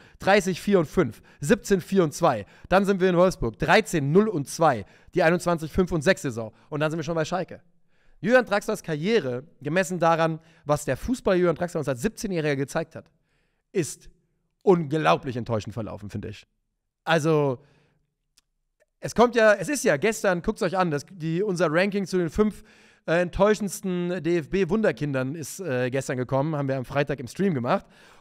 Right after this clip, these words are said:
Und da findet Julian Draxler bei mir auch statt. Und Julian Draxler hat uns so viel versprochen als junger Spieler, sah so unglaublich begabt aus, so geküsst von einem höheren Wesen, dass ich wirklich davon ausgegangen bin, dass wir viel, viel Freude an ihm haben werden.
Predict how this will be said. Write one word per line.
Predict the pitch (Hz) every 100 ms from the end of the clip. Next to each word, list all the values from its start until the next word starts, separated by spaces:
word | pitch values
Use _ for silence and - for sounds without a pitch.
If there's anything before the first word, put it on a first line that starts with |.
| -
Und | 151 160 165
da | 170 175
findet | 185 185
Julian | 175 185
Draxler | 160 170
bei | 175
mir | 160 151
auch | 143
statt. | - 113 - - _ _ _ _ _ -
Und | 131 135
Julian | 139 160
Draxler | 139 175 175 160 - - - - _ _ _ _ _ _
hat | - 180
uns | 226 156 127
so | 160
viel | 214 202
versprochen | 175 170 - 147 143
als | 123
junger | 123 120
Spieler, | 110 127 117 123 _ _ _ _ -
sah | 123 156
so | 143 160
unglaublich | 196 170 143 160 175 202 196 175
begabt | 165 127 151 151
aus, | 151 131 117
so | 175
geküsst | 165 - 196 185 - - _ _
von | - 147 139 139
einem | 165 139
höheren | 139 147 139
Wesen, | 135 147 139
dass | 135 147
ich | 123 127
wirklich | 165 170
davon | 151 151
ausgegangen | 147 143 139 135
bin, | 131 131 - _ -
dass | 135
wir | 147
viel, | - 180
viel | 156
Freude | - 143 139
an |
ihm | 127
haben | 123 139 127
werden. | 123 123